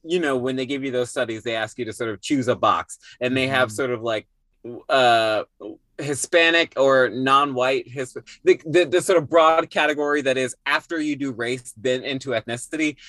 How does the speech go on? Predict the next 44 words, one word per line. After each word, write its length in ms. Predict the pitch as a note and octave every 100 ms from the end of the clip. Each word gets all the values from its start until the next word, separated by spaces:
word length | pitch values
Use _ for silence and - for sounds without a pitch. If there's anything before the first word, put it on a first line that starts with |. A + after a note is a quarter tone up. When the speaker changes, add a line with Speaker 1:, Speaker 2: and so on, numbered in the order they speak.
| -
Speaker 1:
And 120 | D3
so 80 | D3+
this 220 | F3+ G3
is 220 | E3+ D3+
broken 340 | E3+ D#3+ E3
down 240 | C#3+ C3 B2
by 160 | A#2+
that 220 | A2 G#2+ -
second 420 | - - D#3 A#2
category, 580 | - F#2+ F2 E2 C2 -
right? 240 | F#2+ A2 -
After 280 | A#2+ - B2
you've 160 | A#2
done 160 | A#2 G#2
race, 320 | G#2 G2+ -
once 260 | G#2 A2+ A#2
you 60 |
get 180 | G#2 A2+
into 180 | G#2+ G#2+
ethnicity, 540 | G2+ G#2 G#2 F#2 F#2+
do 80 | F2
you 120 | G#2+
identify 480 | A2 G#2 G#2 - G2+
as 160 | F#2+ -
Hispanic 340 | - G#2 F#2 E2+
or 80 | F2+
no? 320 | G2 F2+ D#2+ - -
Uh, 180 | A#2 A2+ -
inside 480 | D#3+ D#3+ F3 D#3+ D3+
of 80 | C3
that 200 | B2+ G#2
group, 260 | A#2+ G#2+
how 200 | - B2+
do 60 | A#2+
you 120 | A2+
feel 300 | A2 C3 A2+
about 200 | G#2 G#2
the 100 | G#2
term 280 | - A2 G2+
Latinx? 600 | G#2 E2 F#2+ F2 - - - - -
And 280 | D3 D3
the 200 | C#3+ E3+
answers 520 | F3 F3+ G#3+ G#3+ G3+ E3+
were, 360 | F3+ F3+ F3+